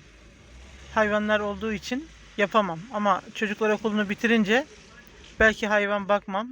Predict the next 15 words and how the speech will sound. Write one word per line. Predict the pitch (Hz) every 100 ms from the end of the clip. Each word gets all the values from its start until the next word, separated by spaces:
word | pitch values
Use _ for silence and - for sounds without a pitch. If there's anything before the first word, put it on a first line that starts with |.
| 240
Çocuklar | 220 208 262 262
için | 220 185 170
bakıyorum. | 160 175 170 160 - - - - - - - - -
Hem | 294
çocuklar | - 247 240 269
için | 226 -
hem | 214 254
kendim | - 240 240 240 233
hani | 226 208 - _ - - _ _ 226 202
doğal | 220 214
besleneyim | 202 202 - 202 202 185
diye. | 190 214
Efe | 208 196
de |
geliyor. | 185 190 180 185